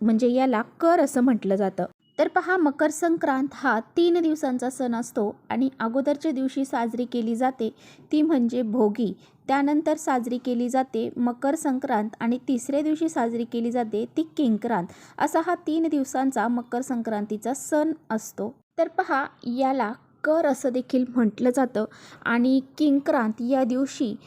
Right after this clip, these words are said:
अ, शुभ कार्य करण्याला मनाई असते. या दिवशी संक्रांती देवीने किंकर नावाच्या र-, राक्षसाचा वध केला होता, म्हणून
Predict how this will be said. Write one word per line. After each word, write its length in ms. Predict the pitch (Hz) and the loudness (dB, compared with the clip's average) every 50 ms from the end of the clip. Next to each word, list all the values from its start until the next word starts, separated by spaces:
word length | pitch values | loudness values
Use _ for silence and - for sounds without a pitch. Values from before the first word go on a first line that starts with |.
| - - - - | -20 -20 -16 -8
अ, 160 | - 214 220 220 | -4 -2 -2 -2
शुभ 300 | 220 - - 349 349 349 | -2 0 0 0 0 0
कार्य 380 | 370 370 - 330 311 302 320 311 | -2 -2 0 -2 -2 0 -2 -4
करण्याला 580 | - - 277 269 254 254 269 254 240 226 233 247 | -2 -2 -2 0 0 0 0 0 -2 -2 -4 -4
मनाई 480 | 247 240 262 254 247 254 269 302 311 | -2 -2 0 0 2 2 2 2 2
असते. 380 | 269 226 - - - - - 247 | 0 0 -2 -4 -12 -8 -2 0
या 120 | 240 240 240 | 0 2 2
दिवशी 460 | 226 269 294 311 - - 226 226 247 | 2 0 0 0 -2 -4 -4 -6 -6
संक्रांती 760 | - - - 285 247 240 247 - 285 294 311 320 311 330 330 | -6 -4 -2 0 2 2 0 0 0 0 0 0 0 0 0
देवीने 600 | 294 254 262 262 247 247 277 277 254 220 208 226 269 - - - _ _ _ - | 0 0 0 0 0 2 2 2 0 0 -2 -4 -6 -10 -14 -20 _ _ _ 0
किंकर 440 | 285 269 254 262 262 - 302 311 330 | 2 4 4 4 2 2 0 0 2
नावाच्या 480 | 330 320 294 285 277 277 269 285 285 | 2 0 2 2 0 0 0 0 0
र-, 280 | 285 254 254 - 226 240 | 2 2 2 2 0 0
राक्षसाचा 760 | 247 254 254 254 - - 294 285 277 294 262 - - 220 220 | 0 0 0 -2 -2 -2 -2 -2 0 0 -2 -2 -2 -2 -2
वध 440 | 240 254 240 233 262 269 294 285 320 311 - | -2 -2 -2 0 0 2 2 0 -2 -2 0
केला 240 | 277 240 233 196 208 190 | 0 0 0 0 -2 -2
होता, 260 | 233 208 - - 196 - - | -4 -4 -2 -4 -4 -4 -2
म्हणून 340 | 302 330 339 370 320 294 | -2 -2 0 2 0 0